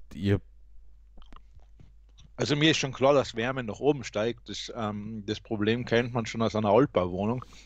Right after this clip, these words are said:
Speaker 2: dass es oben bei der Decke wärmer ist als unten bei die Viers.
Speaker 1: Ah.
Speaker 2: Nur ich, ich, ich,
Speaker 1: Äh, also
Speaker 2: ich
Speaker 1: da,
Speaker 2: find, dass der
Speaker 1: also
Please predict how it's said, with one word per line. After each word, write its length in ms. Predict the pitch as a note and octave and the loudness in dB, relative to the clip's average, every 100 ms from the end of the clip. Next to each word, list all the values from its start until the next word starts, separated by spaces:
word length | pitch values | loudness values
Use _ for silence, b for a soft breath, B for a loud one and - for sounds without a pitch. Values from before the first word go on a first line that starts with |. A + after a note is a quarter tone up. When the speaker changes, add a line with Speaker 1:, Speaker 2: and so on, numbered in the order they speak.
| b - | b -4
Speaker 2:
dass 140 | G2+ | -2
es 120 | G#2+ | -2
oben 240 | F#2+ A#2+ A#2 | 2 2 4
bei 80 | G#2+ | 2
der 120 | G#2 | 4
Decke 340 | A2+ - A#2+ | 0 0 0
wärmer 340 | G#2 A#2 B2+ A2+ | 2 2 4 4
ist 140 | A2 | 6
als 120 | G#2+ | 4
unten 240 | A2 A#2+ C3 | 2 -4 -2
bei 100 | G#2+ | -2
die 100 | G2+ | 0
Viers. 360 | - C3 - - B B B B B B B B - - - - - - - - - - - - - - - - | 2 4 2 -2 B B B B B B B B -20 -20 -20 -20 -20 -20 -20 -20 -20 -20 -20 -20 -20 -20 -18 -6
Speaker 1:
Ah. 460 | A2 G#2+ G#2+ C3+ | -2 -2 0 2
Speaker 2:
Nur 240 | C3 C#3 C3+ - | 6 6 6 0
ich, 260 | A#2+ A#2 - - - | -6 -6 -10 -20 -10
ich, 160 | C3+ - D3 | -8 -6 -6
ich, 100 | - | 0
Speaker 1:
Äh, 120 | C3+ C3+ | 4 8
also 260 | C#3+ D3 | 10 10
Speaker 2:
ich 40 | D3 | 10
Speaker 1:
da, 100 | D3 | 8
Speaker 2:
find, 140 | D3+ | 6
dass 140 | C#3 - | 2 6
der 100 | C#3 | 6
Speaker 1:
also 360 | B2+ C#3+ B2+ | 8 8 6